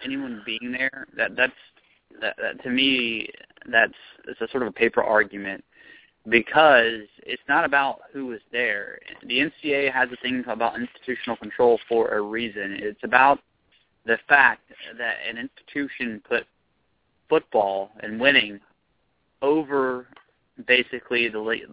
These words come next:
you know, you could say legality over, over, you know, young boys' health, wellness, you know, welfare, you name it. The institution of Penn State, um, and we'll see that come out, uh, coming up,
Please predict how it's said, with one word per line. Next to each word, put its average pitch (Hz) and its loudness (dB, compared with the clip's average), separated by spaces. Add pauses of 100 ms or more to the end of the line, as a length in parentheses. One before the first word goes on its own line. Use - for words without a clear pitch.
(160)
you - -14
know, 104 -4 (1300)
you 127 0
could 123 0
say 127 6
legality 120 2
over, 120 -8
over, 139 -4 (240)
you 127 -8
know, 120 -6
young 131 -2
boys' 120 0 (800)
health, 135 4 (440)
wellness, 139 4 (320)
you 117 -6
know, 120 0
welfare, 131 2
you 127 -10
name 120 -10
it. - -14 (560)
The 131 6
institution 165 -2
of 135 2
Penn 127 0 (120)
State, 123 2 (260)
um, 107 -12 (360)
and 117 0
we'll 139 8 (200)
see 156 0
that 151 6 (100)
come 127 -2
out, 123 -2 (320)
uh, 107 -10
coming 135 -2
up, 110 0